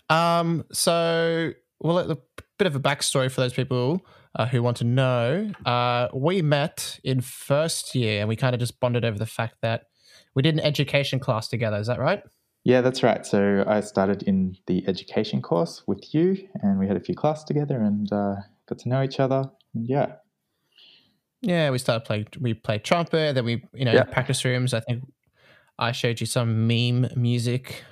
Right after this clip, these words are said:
Speaker 1: often.
Speaker 2: <laughs> Yep. <laughs>
Speaker 1: And, uh, no, we, we got on quite well, and we still do, which is awesome. Uh, so let's talk about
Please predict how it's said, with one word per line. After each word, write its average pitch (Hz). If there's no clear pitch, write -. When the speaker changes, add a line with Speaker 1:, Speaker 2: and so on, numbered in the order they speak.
Speaker 1:
often. 135
Speaker 2:
<laughs> -
Yep. -
<laughs> -
Speaker 1:
And, 156
uh, 151
no, 175
we, 170
we 180
got 160
on 139
quite 131
well, 170
and 127
we 127
still 135
do, 131
which 117
is 123
awesome. 123
Uh, 151
so 180
let's 202
talk 185
about 147